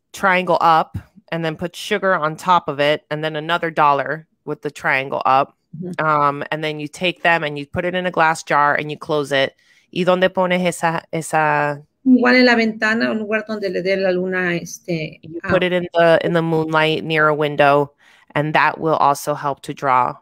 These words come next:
Speaker 1: money to you. I did not know that, and I will be doing that today, depending on, on the full moon. You gotta do it on a full moon. <laughs>
Speaker 2: Es el
Speaker 1: So,
Speaker 2: veinticuatro de este. Ah,
Speaker 1: ese,
Speaker 2: sí.
Speaker 1: esa, esa luna es especial también, ¿no?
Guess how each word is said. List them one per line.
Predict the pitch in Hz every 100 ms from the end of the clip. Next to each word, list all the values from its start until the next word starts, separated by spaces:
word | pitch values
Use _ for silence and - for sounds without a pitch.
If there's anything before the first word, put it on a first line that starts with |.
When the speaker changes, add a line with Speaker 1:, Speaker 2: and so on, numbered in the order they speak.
| _
Speaker 1:
money | 139 143 139 139 - -
to |
you. | 143 135 - -
I | 196
did | 180 143
not | 156 196
know | 208
that, | 220 220 220
and | 156
I | 185
will | 190 151
be | 160
doing | 156 170 175
that | 170 175 -
today, | - 175 135 113 - _ _ _ _
depending | 160 - 156 170 165
on, | 165 160 - -
on | 151
the | 185
full | 185 262
moon. | 254 170 123
You |
gotta | 151 170
do | 214
it |
on | 214
a | 214
full | - 208
moon. | 190 98 - -
<laughs> | 185 214 190 247 233 226 -
Speaker 2:
Es | 254
el | 285
Speaker 1:
So, |
Speaker 2:
veinticuatro | 240 240 233 240 240 -
de | 214 208
este. | 208 202 185 _ -
Ah, | 180 208
Speaker 1:
ese, | 254 - 285
Speaker 2:
sí. | -
Speaker 1:
esa, | 240 254 - 269 262 254
esa | 233 - 262
luna | 247 254 247 233
es | 233 233
especial | 226 - 202 - 214 214
también, | 196 196 196 233 180
¿no? | 165 180 302